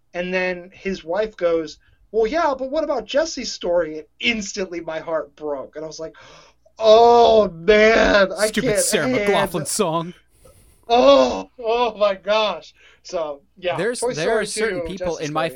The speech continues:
Speaker 1: is
Speaker 2: family
Speaker 1: definitely on there.
Speaker 2: that still to this day don't watch Toy Story two because of the sad Jesse scene, in their words.
Speaker 1: Dude, it hurts. It hurt. Like, there, how do you, and I think part of that is because, like,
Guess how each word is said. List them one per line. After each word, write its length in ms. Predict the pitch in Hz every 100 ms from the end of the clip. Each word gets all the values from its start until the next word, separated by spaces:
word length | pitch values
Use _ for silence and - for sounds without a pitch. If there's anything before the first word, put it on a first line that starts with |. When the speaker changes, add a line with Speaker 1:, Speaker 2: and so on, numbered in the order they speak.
| 147
Speaker 1:
is 60 |
Speaker 2:
family 240 | 151 170 208
Speaker 1:
definitely 80 | 208
on 60 | 127
there. 120 | 139
Speaker 2:
that 60 |
still 200 | - 180
to 80 | 156
this 160 | 151 143
day 160 | 156
don't 260 | 147 127 139
watch 240 | 135 131
Toy 140 | - 151
Story 260 | - 147
two 280 | 123 - 143
because 440 | 147 139 - 151 123
of 100 | 127
the 80 |
sad 360 | 131 147 127 123
Jesse 320 | 143 131 139
scene, 420 | 113 139 117 110 -
in 180 | 151
their 220 | 139 131 131
words. 440 | 127 123 120 120
Speaker 1:
Dude, 280 | 214 208 185
it 200 | 196 -
hurts. 1400 | - - - - - 180 196 196 175 147 _ - - - _ _ _ -
It 360 | 196 208 214 _
hurt. 880 | - - - - - 214 220 220 220
Like, 260 | 208 196 _ _ _ _
there, 260 | 165 240 262
how 340 | - 262 330
do 100 | 339 285
you, 300 | 254 247 269 -
and 180 | 214 214
I 120 | 233
think 220 | 330 -
part 160 | - 196
of 40 |
that 120 | 190 143
is 120 | 143
because, 460 | 160 160 156 - -
like, 240 | 151 -